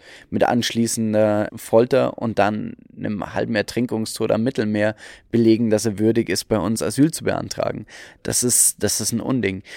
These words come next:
Ich bin der Meinung, dass man Menschen, die in Not sind, sei es jetzt aus Kriegsgebieten oder die zu verfolgten Gruppen gehören, evakuiert. Der Möglichkeit,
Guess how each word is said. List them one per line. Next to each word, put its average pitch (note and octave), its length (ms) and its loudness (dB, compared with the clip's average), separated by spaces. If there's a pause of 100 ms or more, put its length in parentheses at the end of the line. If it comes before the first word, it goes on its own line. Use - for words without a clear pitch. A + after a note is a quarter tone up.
(200)
Ich - 180 -10
bin B2 140 4
der A#2+ 100 6
Meinung, A2 480 4
dass G#2 140 -2
man A2 280 2
Menschen, A#2 460 0
die A2 120 0
in A2 100 0
Not G#2+ 260 -4
sind, C3+ 380 2
sei G#2+ 200 2
es G#2 60 0
jetzt A2 180 -4
aus D2 160 -6
Kriegsgebieten A2+ 1040 -4
oder G#2 560 0
die A2+ 220 -2
zu A2+ 240 -6
verfolgten A#2 640 0
Gruppen A2+ 580 -2
gehören, G#2+ 520 0 (400)
evakuiert. A#2+ 680 2
Der A#2 100 8
Möglichkeit, A#2+ 680 0